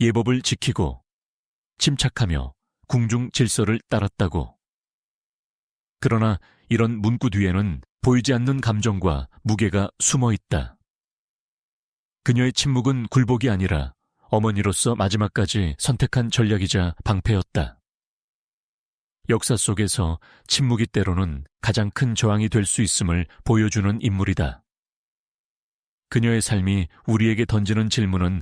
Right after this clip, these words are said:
단순하지 않다. 권력 앞에서 인간은 어디까지 자신의 감정을 버릴 수 있는가? 사랑하는 이를 잃은 뒤에도 또 다른 사랑을 지키기 위해 살아야 할 때,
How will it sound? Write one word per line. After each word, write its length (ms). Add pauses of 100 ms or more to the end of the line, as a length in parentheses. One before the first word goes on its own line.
(140)
단순하지 560
않다. 440 (1600)
권력 280
앞에서 340
인간은 480
어디까지 640 (200)
자신의 420
감정을 480
버릴 280
수 160
있는가? 520 (1500)
사랑하는 580
이를 300
잃은 280
뒤에도 500 (680)
또 120
다른 280
사랑을 400
지키기 480
위해 280 (220)
살아야 440
할 120
때, 320